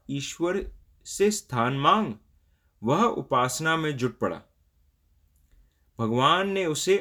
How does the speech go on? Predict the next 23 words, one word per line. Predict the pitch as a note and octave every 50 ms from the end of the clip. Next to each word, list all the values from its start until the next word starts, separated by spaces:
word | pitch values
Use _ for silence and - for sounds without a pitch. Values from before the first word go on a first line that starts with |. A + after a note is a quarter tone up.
| - - -
अचल | B2 - - F3+ F#3+ E3+
स्थान | C#3+ - - - - A2+ G2+ G2 F#2+ F#2
दे | F2 F2+ F2 E2
दिया। | E2 D#2 D2+ E2+ - _ _ _ _ _ _ _ _ _ _ _ _ _ _ _ _ _ _ _ -
मन | F#2+ G2+ B2 D3 F3+ F#3 F3
यदि | D#3 D3 D3 C#3+ E3+ D#3+
निष्काम | D3+ C3+ B2+ - - - - B2+ B2+ C#3 D3 D3+ C#3
न | B2+ A2+ A#2
हो | C#3 E3 D#3+ B2 A2+ A2+ A#2+ C3+ D3+ F3 F#3 - _ -
तो | D3 C3
भी | A#2+ A#2 D3 A3 A3+
क्या | G#3+ - G3 F3+ F3
हुआ? | D#3 C#3 A#2+ G2+ E2 - - _ _ _ _ _ _ _ _ _ _ _ _ _ _ _ _ _ _ _ _ _ _ _ -
असल | G#2+ A2+ - - - F#3 F3+ D#3+
बात | B2 B2 A2+ A#2 C3 C3 -
यह | A2 F#2+ G2+ C3+ D#3+
है | D#3+ C#3 A2+ G2 F#2+ G2+ A2+ D3 F3+
कि | F3+ - C#3+ B2
मनुष्य | A2 G2+ G#2 A#2+ D#3 F3 - - - F#3 F3 D3
जाता | A2+ G#2+ G2+ G2 G#2+ - D3 D#3
किसके | E3 - - B2+ - - - A#3
पास | A#3 G#3+ - C3 A2 G#2 G#2+ - -
है, | F2+ -